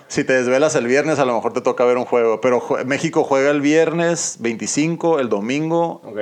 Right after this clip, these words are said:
Speaker 1: veintisiete y el martes veintinueve.
Speaker 2: Bueno saberlo.
Speaker 1: Entonces, para que tengan ahí una, una tantita de cuándo salen los juegos, ¿no?
Speaker 2: Va, buenísimo.
Speaker 1: Pero sí, esto es la fiba. Este,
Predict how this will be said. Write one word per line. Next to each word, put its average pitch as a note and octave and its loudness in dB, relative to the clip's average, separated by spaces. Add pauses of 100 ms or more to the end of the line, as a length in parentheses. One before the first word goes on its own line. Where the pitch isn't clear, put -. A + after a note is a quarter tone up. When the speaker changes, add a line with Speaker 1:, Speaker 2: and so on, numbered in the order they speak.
(120)
Speaker 1:
veintisiete C#3 -2
y A#2 -4
el G#2+ 0
martes A2 -2
veintinueve. F#2+ -6 (140)
Speaker 2:
Bueno A2 -12
saberlo. G2 -6
Speaker 1:
Entonces, A#2 -2
para A2 -2
que G#2 -6
tengan G#2+ -6
ahí G#2 -4
una, G#2+ -6
una G#2 -8
tantita G2 -8
de G2+ -4
cuándo G2 -6
salen G2 -6
los E2+ -12
juegos, F2+ -4
¿no? A2+ -18 (280)
Speaker 2:
Va, G2 -18
buenísimo. F#2+ -14
Speaker 1:
Pero A2+ 2
sí, F3 4
esto E3+ 0
es E3+ 2
la E3 4
fiba. G#3 0
Este, A#2+ 0